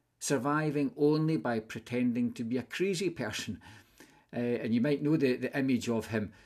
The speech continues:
uh, complete with drool running down his bearded face. In an unjust turn of events, he had gone from hero to zero.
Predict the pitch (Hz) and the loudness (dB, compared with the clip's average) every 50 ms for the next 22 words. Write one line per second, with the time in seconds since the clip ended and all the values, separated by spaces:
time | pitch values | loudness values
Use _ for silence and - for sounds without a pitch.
0 | - - - 113 110 - - - 117 - - - 147 139 - 135 120 104 98 92 | -20 -12 -8 -8 -8 -4 -4 -4 -6 -4 -2 -2 -2 -2 -2 -4 -6 -6 -6 -8
1 | 104 107 117 127 127 123 113 101 - - - - - _ - 104 120 117 113 117 | -4 0 2 2 2 2 0 0 -4 -6 -14 -20 -20 _ -6 -4 0 0 2 2
2 | 113 110 - 113 110 110 110 98 90 107 101 87 85 87 120 117 110 92 107 101 | 2 2 0 0 -2 0 -2 -2 -2 -4 -4 -6 -4 -4 -2 -2 -2 -2 -4 -6
3 | - - - 120 120 120 107 - - - - - _ _ _ _ _ _ _ _ | -6 -6 -6 -2 -2 -2 -2 -4 -8 -10 -12 -16 _ _ _ _ _ _ _ _
4 | _ _ _ _ _ _ _ _ _ _ _ _ - 131 127 117 120 120 117 117 | _ _ _ _ _ _ _ _ _ _ _ _ -14 -6 -4 -2 0 0 0 0
5 | 117 - - 151 160 160 147 117 151 151 - - - - - - - 123 123 117 | -2 0 0 2 4 4 4 4 2 0 0 -2 -8 -10 -14 -8 -4 -2 0 2
6 | 117 120 113 107 113 98 117 110 101 98 - - - - - 123 113 90 95 - | 2 0 0 -2 -2 -2 -2 -4 -4 -4 -8 -10 -10 -6 -4 -4 -4 -4 -4 -4
7 | 127 123 123 127 127 127 127 120 - - 117 107 101 98 95 - - - 185 180 | -2 0 0 2 2 2 2 0 -2 -4 -6 -4 -4 -6 -8 -8 -6 -2 0 2
8 | 147 113 104 95 85 - _ _ _ - 117 104 90 95 113 117 120 104 101 90 | 2 2 0 -2 -4 -8 _ _ _ -10 -8 -8 -4 -4 -2 -2 -2 -2 -4 -8
9 | 85 | -10